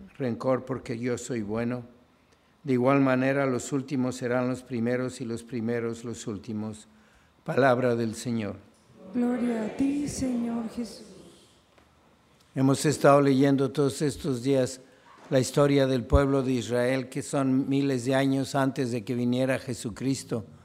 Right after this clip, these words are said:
Speaker 1: Y es el pueblo que trabajó y preparó y nos dejó los profetas. Y después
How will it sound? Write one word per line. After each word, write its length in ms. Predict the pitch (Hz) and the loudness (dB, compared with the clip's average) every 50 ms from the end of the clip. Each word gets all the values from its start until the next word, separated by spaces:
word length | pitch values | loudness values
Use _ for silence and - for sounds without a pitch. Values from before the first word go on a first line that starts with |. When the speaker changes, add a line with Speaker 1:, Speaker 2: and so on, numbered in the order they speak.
| - _ - - _ _ - _ - - - - - _ | -20 _ -20 -20 _ _ -20 _ -20 -20 -20 -20 -16 _
Speaker 1:
Y 80 | - 127 | -2 -2
es 180 | 127 120 - 156 | -2 0 0 0
el 80 | 135 | -2
pueblo 480 | 113 - 151 139 143 147 147 147 135 - | 2 4 4 4 6 6 4 2 2 0
que 340 | - 143 123 120 123 - - - - - - _ _ _ _ _ _ _ _ _ _ _ _ _ | 0 -2 0 0 -2 -6 -10 -20 -20 -20 -20 _ _ _ _ _ _ _ _ _ _ _ _ _
trabajó 720 | - 135 135 127 127 123 - - - 139 139 143 143 143 | 2 4 6 6 6 4 4 2 2 4 4 4 4 4
y 100 | 139 139 139 | 2 2 0
preparó 640 | 123 - - 147 139 113 - 135 123 123 131 139 143 | -2 -2 -2 -2 -2 0 0 2 2 4 4 4 4
y 60 | 143 | 4
nos 240 | 139 139 139 127 101 | 4 4 2 2 0
dejó 240 | 127 120 - - 151 | -2 -4 -2 0 2
los 200 | 143 139 135 - | 2 2 2 0
profetas. 760 | - - 131 110 - - 143 143 131 - 156 135 110 110 113 - _ _ _ _ _ _ _ _ - - _ _ _ _ _ _ _ _ _ - | -2 -4 -4 -4 -2 -2 -2 -2 0 0 -2 -2 -2 -4 -10 -18 _ _ _ _ _ _ _ _ -20 -20 _ _ _ _ _ _ _ _ _ 0
Y 100 | 139 139 | 2 4
después 600 | 147 139 - - - 156 151 143 110 - - | 4 2 2 4 4 6 6 4 2 -4 -10